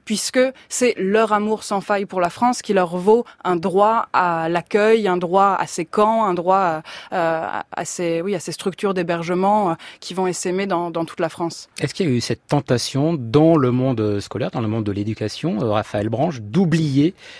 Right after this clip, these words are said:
Speaker 2: euh, l'Algérie, ou bien est-ce que, euh, c'est quelque chose qu'on retrouve, euh, dans l'enseignement, euh, assez vite après la, la fin de la guerre ? Qui ne s'appellera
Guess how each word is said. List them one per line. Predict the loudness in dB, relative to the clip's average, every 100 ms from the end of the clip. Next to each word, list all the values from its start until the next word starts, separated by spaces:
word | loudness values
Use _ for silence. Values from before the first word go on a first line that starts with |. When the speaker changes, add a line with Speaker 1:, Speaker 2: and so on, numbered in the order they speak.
| -14 -6
Speaker 2:
euh, | -2 0
l'Algérie, | 0 0 0 -2 0 -2
ou |
bien | -2 -2 -2
est-ce | -4 -6
que, | -4
euh, | 0 0 0 0 -4
c'est | -8
quelque | -10 -10 -10
chose | -8 -8 -6
qu'on | -4
retrouve, | -2 -4 -4 -2 -2 -2 -8 -12 -14 -14 -12
euh, | -6 -4
dans | 0 0
l'enseignement, | 2 0 -2 -2 -2 0 2 2 2
euh, | 2 2 2 0
assez | -2 -2 0 0
vite | 0 -2 -4 -8 -6
après | -6 -2 0
la, | 0
la | 0
fin | -2 -2
de | -2
la |
guerre ? | 0 -2 -4 -10 _ _ _ _ _ _
Qui | -4
ne | 0
s'appellera | 0 -2 2 4 4 4